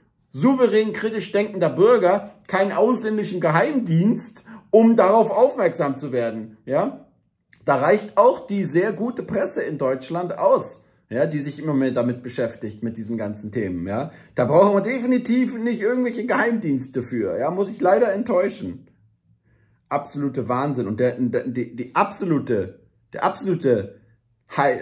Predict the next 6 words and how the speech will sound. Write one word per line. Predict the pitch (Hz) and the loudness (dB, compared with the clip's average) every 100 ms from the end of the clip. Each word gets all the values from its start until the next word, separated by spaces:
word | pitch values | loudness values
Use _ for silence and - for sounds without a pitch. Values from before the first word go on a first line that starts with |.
| - | 0
Highlight | 147 127 98 - | 2 4 2 -4
hier | 98 - | -6 -4
ist, | 113 - - | -6 -8 -8
Akteure | 135 135 - 170 214 214 | -6 -4 2 4 4 0
verletzt | 131 151 196 - | 0 0 0 -4
sind, | 165 165 | -6 -6